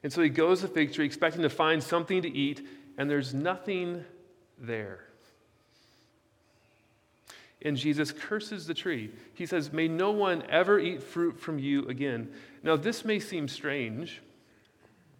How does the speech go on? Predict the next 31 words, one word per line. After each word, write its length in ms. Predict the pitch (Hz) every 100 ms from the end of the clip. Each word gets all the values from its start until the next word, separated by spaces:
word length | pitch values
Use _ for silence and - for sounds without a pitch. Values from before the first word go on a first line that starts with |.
| _ _ _ _ - _ -
but 140 | 151 147
this 160 | 180
is 140 | 190 170
not 240 | 175 160
just 220 | 160 -
a 40 | 139
random 340 | 135 139 131
occurrence. 680 | 113 - 117 104 101 - - - _ _ _ _ _ _ _ - - -
Both 300 | 131 151 151
structurally 720 | - - 180 - - 185 180 151
in 80 |
the 80 | 139
text 500 | 131 - 165 - -
as 120 | 139
well 220 | 131 139 147
as 80 |
in 60 | 151
the 60 | 135
Old 120 | 127
Testament, 540 | - 143 - 170 170 - - - - _ _ -
the 100 | 156
fig 320 | - - 185 -
tree 440 | - 143 143 143
is 380 | 143 143 135 135 -
a 80 | 123
symbol 720 | - 165 175 127 101 117 - - _ _ _ _ _ -
of 300 | 143 143 -
Israel's 540 | 160 175 170 160 156 147
relationship 640 | 139 131 127 127 - 123
to 80 | 127
God. 340 | 139 139 117